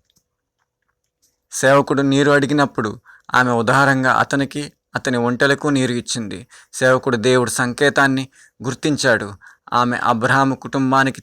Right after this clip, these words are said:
చెందినదని తెలుసుకున్నప్పుడు అతని ఆనందానికి అవధులు లేకపోయాయి. రెబెకా కుటుంబం ఆమెను ఆశీర్వదించి పంపింది.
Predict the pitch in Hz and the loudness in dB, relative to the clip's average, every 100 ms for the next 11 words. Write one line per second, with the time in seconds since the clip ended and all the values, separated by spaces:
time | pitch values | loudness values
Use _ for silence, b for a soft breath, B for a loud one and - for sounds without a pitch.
0 | 139 131 135 131 131 123 131 127 - 147 | -4 -2 0 0 0 -2 -4 -4 -4 -2
1 | 139 139 139 139 _ b b b _ 135 | -2 -2 -8 -8 _ b b b _ -4
2 | 135 127 113 123 131 143 143 139 131 123 | -2 -4 0 2 4 4 2 2 2 0
3 | 123 131 139 131 120 - 117 113 104 98 | 0 2 4 2 0 -2 -2 -2 -4 -10
4 | _ b b _ 127 123 131 127 123 123 | _ b b _ -4 -2 0 0 -2 -4
5 | 139 135 135 127 127 127 131 135 156 131 | -2 -2 0 0 2 2 0 0 0 0
6 | 139 - 135 123 127 117 101 98 | -2 -2 -2 0 -2 -2 -4 -10